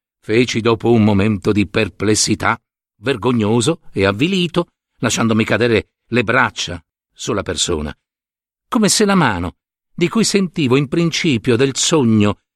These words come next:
l'impressione sul mio capo inchinato m'avesse dato una forte spinta contro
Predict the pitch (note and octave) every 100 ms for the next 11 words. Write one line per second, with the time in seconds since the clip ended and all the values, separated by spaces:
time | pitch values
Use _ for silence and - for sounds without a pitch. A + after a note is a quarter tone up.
0 | _ _ - G3 F3 F#3+ - - G3+ C#3+
1 | A2 G#2 _ _ - F#3 E3 G#3+ G3+ C3
2 | E3+ C3 G#2 C3+ C#3+ - E3 D3+ D#3 D#3+
3 | G3 - _ - A3 A3 - G3+ D#3 F#3
4 | F3 D#3 G#3 F3+ - E3 - A#3+ B3 C4
5 | - G3 - C#4+ A#3+ A3 - F#3+